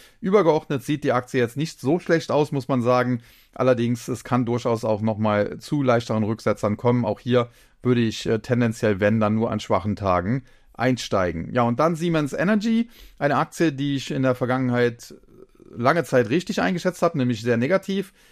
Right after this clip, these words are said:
Äh, dann gab's ja Ende letzten Jahres die Meldung, äh, dass, oder ja, es war Ende letzten Jahres, äh, dass das Unternehmen quasi auch Staatshilfe braucht. Aber das wurde ausnahmsweise, da muss man unsere Regierung auch mal loben, kommt selten vor,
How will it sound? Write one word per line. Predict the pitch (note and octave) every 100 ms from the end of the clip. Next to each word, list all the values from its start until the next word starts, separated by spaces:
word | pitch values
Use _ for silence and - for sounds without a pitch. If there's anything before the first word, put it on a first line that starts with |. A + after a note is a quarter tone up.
| _
Äh, | B2+ A#2+
dann | B2+ B2+
gab's | B2 -
ja | C#3 C3
Ende | B2 C3
letzten | B2 B2 B2+
Jahres | A#2+ A#2 A#2 -
die | A2
Meldung, | A2 D3 F3 E3+ D#3+
äh, | C3 C3 B2+ A#2+
dass, | A#2+ A#2+ - - -
oder | A2+ - - G#2 G2+ G2
ja, | G#2 G2+
es | -
war | A#2
Ende | A2 G2
letzten | G2 -
Jahres, | A2 G2+ - _ _ _
äh, | B2 A#2+ A2+
dass | B2 B2
das | A#2+
Unternehmen | B2 B2+ B2+ B2+ B2
quasi | A#2 A2+ A#2
auch | G#2+
Staatshilfe | - D3 - B2+ A2 G#2+
braucht. | - D#3+ D#3+
Aber | B2+
das | C3
wurde | D3 D#3+
ausnahmsweise, | C#3 D3 C3+ C#3 C3+ C#3
da | A#2+
muss | A#2+ B2+
man | C3
unsere | A#2+ A2+
Regierung | A2+ A#2 B2
auch | A2+ A2+
mal | G2+
loben, | B2 E3 B2+
kommt | A#2 -
selten | B2 -
vor, | B2+ C#3 C3